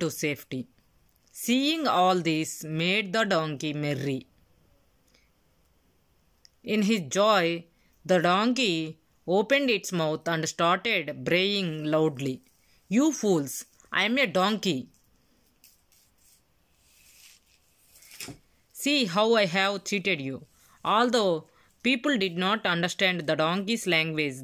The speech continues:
they immediately identified the voice of the donkey. "Hey,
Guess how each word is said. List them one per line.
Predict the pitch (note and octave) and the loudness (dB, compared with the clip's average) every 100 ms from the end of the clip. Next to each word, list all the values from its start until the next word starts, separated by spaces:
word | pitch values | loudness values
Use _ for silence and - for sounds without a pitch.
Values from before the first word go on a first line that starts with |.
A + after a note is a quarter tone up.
| B2 | -4
they | E3 F3+ F3+ | 0 0 0
immediately | F3+ A#3+ B3+ B3 A#3+ A3+ | 2 2 2 0 2 0
identified | F#3 F3 F3+ - E3 D#3+ D3+ | 2 0 -4 -2 -2 0 -2
the | D3+ | 0
voice | D#3 E3 A3+ - F3 | 0 0 -2 -2 -4
of | - | -2
the | D#3+ | -2
donkey. | C#3+ C#3+ B2+ C3+ B2+ - - - - - C4+ | -2 -4 -8 -10 -12 -20 -20 -20 -20 -4 2
"Hey, | C#4+ C#4 B3 E3+ | 4 4 2 -2